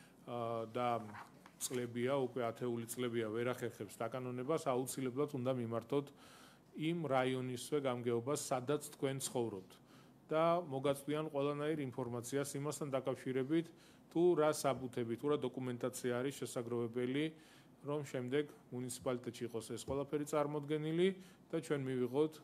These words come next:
გადაწყვეტილებები და გადავაგზავნოთ საკრებულოში იმისთვის, რომ თქვენ გადმოგეცათ, გადმოგეცეთ ეს, ე, საცხოვრებელი ფართების საკუთრებაში.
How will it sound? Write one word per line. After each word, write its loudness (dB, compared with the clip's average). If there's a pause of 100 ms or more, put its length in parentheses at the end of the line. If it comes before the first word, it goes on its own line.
გადაწყვეტილებები -2
და 0
გადავაგზავნოთ 0
საკრებულოში -2
იმისთვის, -4
რომ 0 (420)
თქვენ -2
გადმოგეცათ, 0 (120)
გადმოგეცეთ -2 (440)
ეს, -2 (120)
ე, 0 (760)
საცხოვრებელი -2
ფართების -4
საკუთრებაში. -2